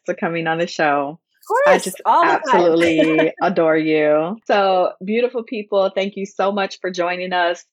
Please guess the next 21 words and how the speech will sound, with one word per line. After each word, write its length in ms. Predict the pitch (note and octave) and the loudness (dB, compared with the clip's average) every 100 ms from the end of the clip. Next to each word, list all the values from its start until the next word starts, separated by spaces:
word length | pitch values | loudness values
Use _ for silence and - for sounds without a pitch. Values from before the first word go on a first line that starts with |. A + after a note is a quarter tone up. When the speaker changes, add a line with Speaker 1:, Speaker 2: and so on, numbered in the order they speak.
| - | 0
Speaker 1:
Relationships 920 | G3 G3 G#3 B3 - A#3+ A#3 G3+ G3+ | 2 4 4 2 -2 -6 -2 0 0
are 180 | B2+ F3 - | -2 -2 -2
at 140 | F3+ | -6
the 120 | F3+ | -6
core 720 | F3+ - - A#3 G3 D#3+ D3 | -10 -12 -2 2 2 2 0
of 120 | E3 D#3+ - | -4 -6 -4
everything 560 | F3 G3+ G#3 G3+ F#3+ | 0 0 -2 -4 -6
we 120 | F#3+ | -4
do 160 | F3 F3 | -2 -2
in 140 | F3 E3 | -2 0
business, 500 | E3+ F3+ G3+ C4 - - - - | 0 0 -2 -2 -6 -18 -20 -6
regardless 720 | D#3+ D#3 C#3+ F3 F#3+ G#3 A3 | -6 -4 0 2 4 2 2
of 140 | G#3+ G3+ | 0 0
the 120 | - | 0
industry 440 | F3+ E3+ E3 E3+ | 0 -2 0 0
that 200 | D#3+ C#3+ | 2 0
you're 140 | D#3 D3+ | 0 -2
in. 360 | D3+ C#3 C#3+ - - - | -4 -4 -6 -14 -20 -10
So 220 | - F3 | -2 -2
make 420 | E3 E3+ E3+ G#3+ | -2 -2 0 0
sure 680 | - - F4+ E4 F3+ D3 C#3+ | -2 0 2 4 4 2 -2